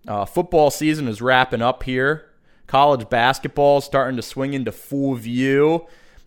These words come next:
Uh, golf is firing up.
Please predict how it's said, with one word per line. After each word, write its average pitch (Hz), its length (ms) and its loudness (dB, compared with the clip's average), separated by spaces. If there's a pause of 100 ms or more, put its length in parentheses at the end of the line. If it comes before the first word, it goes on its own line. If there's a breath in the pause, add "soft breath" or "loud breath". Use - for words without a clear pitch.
(120)
Uh, 101 260 -8 (280)
golf 151 500 6
is 123 140 -4
firing 147 640 0
up. 156 500 0